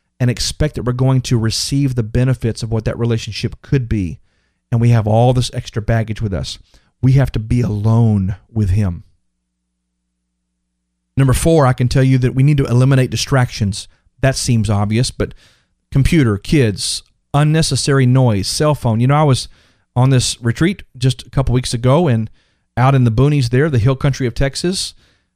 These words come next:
Uh, I had to walk nearly a half a mile to get a phone signal just to check on my family. But that was a blessing because while I'm engaged all day long, every day with my time with the Lord, the phone wasn't ringing.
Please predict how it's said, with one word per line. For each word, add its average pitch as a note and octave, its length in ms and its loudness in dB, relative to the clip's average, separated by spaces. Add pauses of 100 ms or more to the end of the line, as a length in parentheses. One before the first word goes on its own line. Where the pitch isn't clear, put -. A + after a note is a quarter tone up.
Uh, A2 300 -2
I C3 160 -2
had D3 140 2
to B2+ 80 0
walk B2+ 240 2
nearly C3 240 2
a A2+ 40 2
half D3 280 2
a D3 40 0
mile D3 280 2
to A#2+ 60 0
get A#2+ 120 0
a A#2 60 2
phone C#3+ 260 -2
signal A2+ 300 -2
just D3 180 -6
to G#3 60 -6
check G#3 240 -4
on F#3 100 -2
my D#3+ 100 0
family. D3+ 320 0
But A2+ 140 -4
that F3+ 100 -2
was G3 120 -4
a F3 40 -2
blessing C#3+ 400 -2
because A#2+ 320 -2
while D3 380 0
I'm D3+ 240 0
engaged B2+ 880 -4 (720)
all C#3+ 280 4
day C3+ 180 2
long, C3+ 280 2
every B2 260 0
day A#2+ 580 2
with A#2 280 0
my A#2 180 -2
time C3+ 340 -4
with A#2+ 100 0
the A2 80 -2
Lord, A2+ 380 2
the A2 80 -2
phone C3 280 -2
wasn't B2 280 0
ringing. G#2+ 420 0